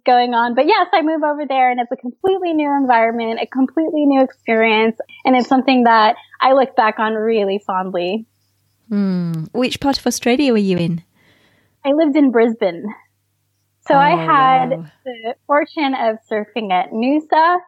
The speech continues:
Speaker 1: the Sunshine Coast, and, uh, Currumbin and Byron Bay. I mean, taking road trips up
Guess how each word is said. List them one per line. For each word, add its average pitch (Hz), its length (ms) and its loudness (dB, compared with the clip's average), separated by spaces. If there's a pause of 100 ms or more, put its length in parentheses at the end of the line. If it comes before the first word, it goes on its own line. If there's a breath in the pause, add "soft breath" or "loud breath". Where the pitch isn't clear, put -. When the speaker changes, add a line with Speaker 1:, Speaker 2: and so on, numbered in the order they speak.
(340 soft breath)
Speaker 1:
the 226 360 2
Sunshine 320 440 -2 (120)
Coast, 285 840 2 (100)
and, 233 340 2
uh, 196 280 4 (120)
Currumbin 311 640 2
and 247 160 0
Byron 285 380 2
Bay. 262 260 2
I 254 120 -2
mean, 254 200 -2
taking 285 280 -2
road 247 240 2
trips 262 280 -2
up 247 120 2